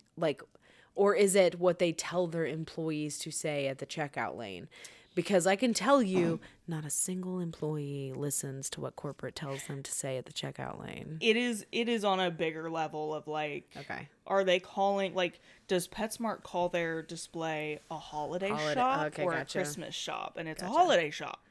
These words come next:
Speaker 2: because they have
Speaker 1: Because
Speaker 2: dog
Speaker 1: there
Speaker 2: toys
Speaker 1: are
Speaker 2: that are menorahs.
Speaker 1: multiple holidays.
Speaker 2: It's a holiday <laughs> shop. Um, yeah, I'm looking kinda just vaguely through the twenty nineteen list.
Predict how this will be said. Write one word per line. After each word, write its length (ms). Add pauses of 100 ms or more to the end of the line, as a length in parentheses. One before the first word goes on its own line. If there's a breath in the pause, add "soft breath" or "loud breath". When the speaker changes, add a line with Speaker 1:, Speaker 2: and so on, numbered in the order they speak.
(340 soft breath)
Speaker 2:
because 240
they 160
have 220
Speaker 1:
Because 200
Speaker 2:
dog 60
Speaker 1:
there 120
Speaker 2:
toys 240
Speaker 1:
are 20
Speaker 2:
that 120
are 60
menorahs. 560
Speaker 1:
multiple 480
holidays. 340
Speaker 2:
It's 80
a 40
holiday 400
<laughs> 280
shop. 140 (520 loud breath)
Um, 680 (480 loud breath)
yeah, 340
I'm 540
looking 400
kinda 300
just 180
vaguely 360
through 260
the 460 (340)
twenty 340
nineteen 960 (480 soft breath)
list. 800